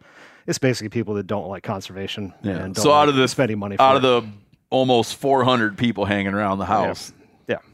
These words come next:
Speaker 2: nine didn't like it.
Speaker 1: Yeah, exactly.
Speaker 2: And then every senator liked it.
Speaker 1: Yeah.
Speaker 2: Okay.
Speaker 1: So anyway, what it does, this goes back to the projects we did with Onyx that identified landlocked public lands.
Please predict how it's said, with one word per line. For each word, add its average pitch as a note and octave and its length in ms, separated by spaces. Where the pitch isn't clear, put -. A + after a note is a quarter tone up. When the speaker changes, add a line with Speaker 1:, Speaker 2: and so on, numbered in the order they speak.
Speaker 2:
nine G#2+ 340
didn't F#2+ 180
like F2 180
it. - 80
Speaker 1:
Yeah, - 120
exactly. G2 420
Speaker 2:
And A2 80
then G#2 100
every G#2 200
senator F#2 420
liked D#2 240
it. E2 120
Speaker 1:
Yeah. A#2+ 100
Speaker 2:
Okay. - 120
Speaker 1:
So D3 200
anyway, C#3+ 260
what E3 140
it D3 100
does, C3 300
this E3+ 200
goes C#3+ 200
back B2+ 240
to A2 80
the G#2 60
projects A#2 420
we A2+ 100
did A2+ 220
with G#2 340
Onyx B2 600
that A2+ 140
identified A2+ 600
landlocked A2+ 420
public A2 280
lands. A2 420